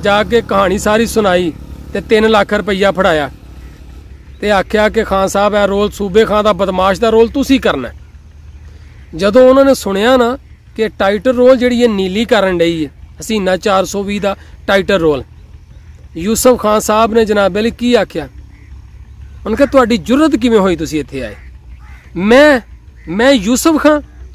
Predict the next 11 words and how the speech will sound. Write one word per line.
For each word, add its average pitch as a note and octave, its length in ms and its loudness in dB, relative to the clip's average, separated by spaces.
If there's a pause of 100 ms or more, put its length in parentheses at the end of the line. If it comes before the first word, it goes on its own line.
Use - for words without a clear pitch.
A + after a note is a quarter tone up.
(240)
ਇੱਕ B3 180 0
ਕੱਲ੍ਹ D4+ 340 2
ਦੀ D4 140 4
ਕੁੜੀ B3 260 -2
ਦੇ B3 100 4
ਥੱਲੇ G#3 360 -4
ਜਿਹੜੀ G3 180 -6
ਟਾਈਟਲ G#3 340 0
ਰੋਲ A3+ 200 4
ਕਰ G#3 180 -2
ਰਹੀ, G#3+ 200 -4